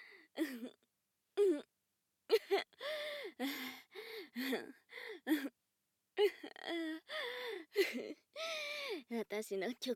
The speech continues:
根チンポと、お兄ちゃんのケツマン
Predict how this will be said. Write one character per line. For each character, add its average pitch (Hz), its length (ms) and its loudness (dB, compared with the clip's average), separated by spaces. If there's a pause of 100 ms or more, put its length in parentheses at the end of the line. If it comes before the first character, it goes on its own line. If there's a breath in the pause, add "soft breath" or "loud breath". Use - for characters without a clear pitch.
(180)
根 247 160 -2
チ - 160 -4
ン 277 80 0 (120)
ポ - 80 -2 (160)
と、 330 100 6 (1000 loud breath)
お 262 60 2 (100)
兄 254 280 0
ち 302 120 -2
ゃ - 20 4
ん 294 140 2
の 277 100 0 (200)
ケ - 220 10
ツ - 140 0
マ 339 160 4
ン 339 80 0